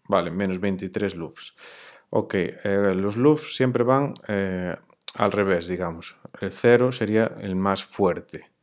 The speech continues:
y, eh, menos, eh, pues menos veintitrés sería mucho más bajito que cero, y así sucesivamente. Bien,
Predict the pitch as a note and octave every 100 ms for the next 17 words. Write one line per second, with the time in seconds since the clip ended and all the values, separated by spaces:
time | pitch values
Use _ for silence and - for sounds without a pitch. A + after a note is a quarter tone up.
0 | _ - - _ _ - G2 A2 - -
1 | A#2+ F2+ E2+ E2+ E2+ F2 - _ - F#2
2 | G2+ G2 F2+ F2+ - - _ _ - F2
3 | E2+ F2 - F#2 F2+ F#2+ G#2+ A#2+ A#2+ B2+
4 | - F#2 F#2 F2+ - F#2 F2+ G2 A2 A2
5 | B2 - F2 F#2 E2 - _ _ - G2+
6 | - G2+ A2 - G#2 G2+ - G2 F2 E2+
7 | D#2+ D2+ - - - - - - B2 A2
8 | D#2+